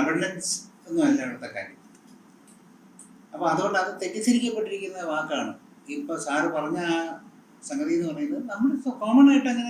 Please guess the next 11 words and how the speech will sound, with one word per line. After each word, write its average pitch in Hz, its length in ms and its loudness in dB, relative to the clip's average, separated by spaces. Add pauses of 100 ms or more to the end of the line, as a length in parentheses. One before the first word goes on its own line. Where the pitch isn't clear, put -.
ഒരു 233 140 -6
വിശ്വാസമുണ്ട്. 214 560 -6 (1080)
കാരണം 185 420 -2
ബ്യൂട്ടി, 185 280 -4 (300)
പ്രണയം 180 340 -6
എന്നൊക്കെ 175 300 -8
പറയുന്നു, 147 260 -8 (240)
ആ 185 140 -6
സ-, 214 280 -2
സത്യാവസ്ഥയായിട്ട് 185 720 -4
ഒരു 165 140 -2